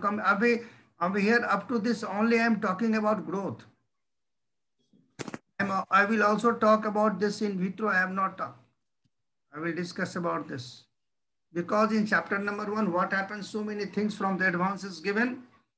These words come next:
that creates a problem for the students. I will discuss this one. First, let me talk. We are only talking about the growth right now. We are not talking, talking about another aspect.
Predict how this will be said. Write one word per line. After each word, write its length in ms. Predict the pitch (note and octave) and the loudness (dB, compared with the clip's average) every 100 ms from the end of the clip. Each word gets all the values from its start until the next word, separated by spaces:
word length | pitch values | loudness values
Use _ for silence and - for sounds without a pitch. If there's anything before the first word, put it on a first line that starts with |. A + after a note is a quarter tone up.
| _ - | _ -4
that 280 | E3+ E3+ | -4 -4
creates 320 | F3 F#3+ - G3+ | -4 -2 0 -2
a 60 | |
problem 480 | - F#3 F#3 F3+ F#3 | -2 0 2 2 -2
for 240 | - E3 D3+ | 0 -2 -2
the 100 | C#3+ | -8
students. 480 | - B2 A2+ A2 | -8 -10 -10 -6
I 60 | D#3 | -4
will 120 | E3 | -2
discuss 320 | E3+ E3+ E3+ | -4 -4 -6
this 240 | C3+ C3+ - | -6 -10 -14
one. 160 | - _ _ _ - | -20 _ _ _ -2
First, 240 | B3 - | 0 2
let 140 | A#3 G#3 | 0 2
me 140 | A#3+ | 0
talk. 420 | - F#3 B2+ - _ _ - | 2 0 0 -8 _ _ 0
We 100 | G#3 | 4
are 180 | A#3 A#3 G#3 | 4 2 0
only 400 | A3 B3 D4+ B3+ | 2 4 2 4
talking 460 | A#3 A3+ C4+ B3+ | 6 6 6 4
about 280 | A3+ A3+ A3 | 4 4 4
the 100 | A3+ F#3 | 2 4
growth 240 | G#3+ G#3 | 4 4
right 260 | F#3 D#3+ - | 4 2 2
now. 320 | B2+ G#2+ A2 - _ _ _ _ - | -4 -4 -8 -16 _ _ _ _ 0
We 120 | G3+ | 4
are 100 | G#3 | 6
not 320 | G#3 B3 B3 | 6 4 4
talking, 420 | A#3 A3 A#3+ A#3 - | 0 2 -2 -2 0
talking 380 | F#3+ F#3+ A3 G#3+ | 2 2 2 2
about 380 | G#3 G3+ G3+ | 2 0 0
another 320 | G3 F#3 F3 D3+ | 0 2 2 2
aspect. 500 | B2+ - B2 - | -2 -6 -14 -16